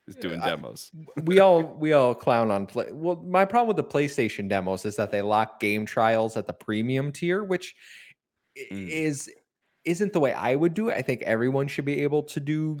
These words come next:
Speaker 2: game trials just to see,
Speaker 1: Hey,
Speaker 2: but it
Speaker 1: it
Speaker 2: is
Speaker 1: saved me from playing Forspoken, okay? <laughs> So
Speaker 2: Oh, okay.
Speaker 1: <laughs>
Speaker 2: Um,
Speaker 1: I'm happy.
Speaker 2: <laughs> but Sarah,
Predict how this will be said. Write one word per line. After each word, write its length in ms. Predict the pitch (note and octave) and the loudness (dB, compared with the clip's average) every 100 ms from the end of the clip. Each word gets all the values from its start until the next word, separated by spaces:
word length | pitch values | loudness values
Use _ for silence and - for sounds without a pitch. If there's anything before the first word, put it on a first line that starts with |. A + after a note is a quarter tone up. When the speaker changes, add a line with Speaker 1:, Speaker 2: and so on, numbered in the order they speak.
| C#3 | 0
Speaker 2:
game 260 | D3 D#3 | 0 0
trials 500 | D#3 F3 F3 F#3 F#3+ | -2 2 4 2 0
just 200 | - B2+ | -4 -4
to 80 | B2+ | -6
see, 260 | - E3+ G3 | -6 -4 -2
Speaker 1:
Hey, 120 | - | 4
Speaker 2:
but 240 | A2+ F2+ - - - - | 4 4 -6 -20 -8 0
it 120 | D#3 | 4
Speaker 1:
it 60 | D#3 | 8
Speaker 2:
is 140 | D#3+ | 10
Speaker 1:
saved 340 | C#3 C#3+ B2 | 10 8 6
me 160 | C3 B2+ | 2 2
from 280 | A#2+ A#2+ A2 | 4 0 2
playing 340 | B2 A2+ G#2+ | 2 2 0
Forspoken, 680 | - G2+ - G#2 F#2 E2 C#2+ - | 2 0 2 0 0 -2 -8 -8
okay? 320 | - - G2 C3 | -8 4 6 6
<laughs> 20 | |
So 220 | - - - - G3 | 4 4 0 -4 -6
Speaker 2:
Oh, 220 | A#2 D#3+ E3 - - C#3+ | -4 -6 -6 -10 -12 -10
okay. 240 | - C3 - - | -8 -10 -8 -12
Speaker 1:
<laughs> 240 | - - C#3+ | -12 -10 -4
Speaker 2:
Um, 260 | C#3+ C3+ | -2 0
Speaker 1:
I'm 80 | B2+ | 0
happy. 320 | F2+ F#3+ - - - | 0 0 -2 -8 -20
Speaker 2:
<laughs> 260 | - _ _ | -20 _ _
but 140 | A#3+ - - _ _ _ _ _ _ _ | -2 -2 -12 _ _ _ _ _ _ _
Sarah, 540 | - C#3+ G#2+ G2 - | 0 4 4 2 -4